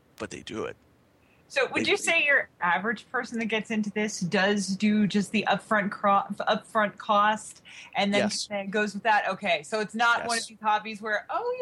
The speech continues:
Speaker 2: yeah, totally, yeah, it costs, yeah, but to get into it, but then you don't have to spend anything else," but then everybody does anyway 'cause they want to. Not that
Speaker 1: Well,
Speaker 2: I'm familiar with
Speaker 1: well, that's,
Speaker 2: those, but
Speaker 1: that's the thing, that's the thing.
Speaker 2: <laughs>
Speaker 1: Um,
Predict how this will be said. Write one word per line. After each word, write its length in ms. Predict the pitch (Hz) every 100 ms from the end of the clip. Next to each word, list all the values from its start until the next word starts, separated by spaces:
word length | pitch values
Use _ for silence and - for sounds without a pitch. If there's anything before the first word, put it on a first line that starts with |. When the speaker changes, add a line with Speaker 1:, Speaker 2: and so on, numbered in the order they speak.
| 539 571 494
Speaker 2:
yeah, 60 | 440
totally, 640 | - 415 466 453 415 349 349
yeah, 260 | 403 392
it 80 | 349
costs, 500 | - 392 392 - -
yeah, 280 | 403 349 285 - - - -
but 140 | 359
to 60 | 330
get 140 | 330 349
into 120 | 403 381
it, 100 | 349
but 100 | 320
then 140 | 480
you 60 | 480
don't 180 | 480 370
have 220 | 403 427
to 80 | 392
spend 240 | - 415
anything 460 | 403 392 - 415 415
else," 320 | 339 359 392 -
but 120 | 226
then 140 | 247
everybody 400 | 247 247 208 214
does 240 | 202 196 190
anyway 340 | 185 196 208
'cause 220 | 208 208
they 80 | 196
want 280 | 170 175 -
to. 100 | - - -
Not 320 | 226 214 202 202
that 80 |
Speaker 1:
Well, 140 | 196 185
Speaker 2:
I'm 60 | - _ -
familiar 280 | 208 214 214
with 60 |
Speaker 1:
well, 140 | 180 175
that's, 140 | 226
Speaker 2:
those, 180 | - -
but 240 | - 147 139
Speaker 1:
that's 280 | 143 139 -
the 100 | 190
thing, 300 | 143 117 107
that's 180 | 113 -
the 80 | -
thing. 160 | - - - 226 -
Speaker 2:
<laughs> 320 | - 208 -
Speaker 1:
Um, 340 | 123 123 120